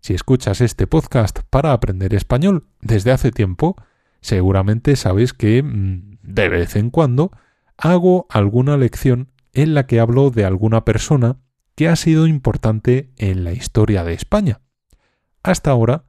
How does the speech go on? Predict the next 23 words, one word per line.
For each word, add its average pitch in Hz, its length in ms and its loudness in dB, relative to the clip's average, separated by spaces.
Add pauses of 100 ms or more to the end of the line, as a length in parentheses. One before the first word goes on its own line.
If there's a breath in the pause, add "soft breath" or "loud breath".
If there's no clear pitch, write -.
(320)
te 101 120 0
he 98 60 2
hablado 101 400 2
de 117 120 2
muchos 190 720 2
de 113 200 2
estos 135 320 0
personajes 104 800 -2
históricos. 147 760 -2 (440)
Por 87 140 -2
ejemplo, 117 520 0
mm, 92 380 -4 (120)
Lola 90 400 0
Flores, 139 560 2 (420)
Cervantes, 120 880 0 (360)
el 98 180 -12
Cid, 123 360 0 (480)
Antonio 95 420 -2
Machado, 131 600 -2 (340)
Salvador 113 600 0
Dalí, 123 440 -2 (400)
María 175 420 2
Moliner, 120 640 0